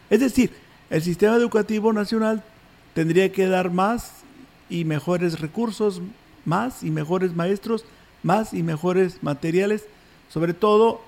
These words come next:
a las escuelas que históricamente menos han recibido. Estamos hablando de las escuelas que están en los núcleos urbanos marginales, en las escuelas indígenas, de comunidades tanto rurales como urbanas.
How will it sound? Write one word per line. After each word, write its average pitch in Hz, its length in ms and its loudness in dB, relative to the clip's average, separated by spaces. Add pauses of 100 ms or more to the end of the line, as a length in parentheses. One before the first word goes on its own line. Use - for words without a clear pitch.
(160)
a 147 120 0
las 175 200 -2
escuelas 175 480 -2
que 147 200 -4
históricamente 196 920 -4 (300)
menos 175 480 -2
han 156 100 0
recibido. 170 600 2 (460)
Estamos 214 380 6
hablando 190 360 4
de 170 80 4
las 139 260 -2
escuelas 185 420 0
que - 80 -8
están 175 480 -2
en 147 160 0
los 147 160 2
núcleos 196 480 0
urbanos 180 540 -2 (320)
marginales, 180 720 -4 (720)
en 165 100 0
las 151 160 0
escuelas 160 640 -4
indígenas, 196 580 -4 (340)
de 170 200 0
comunidades 165 680 0 (520)
tanto 156 440 0
rurales 175 400 -2
como 170 460 -2
urbanas. 185 460 -2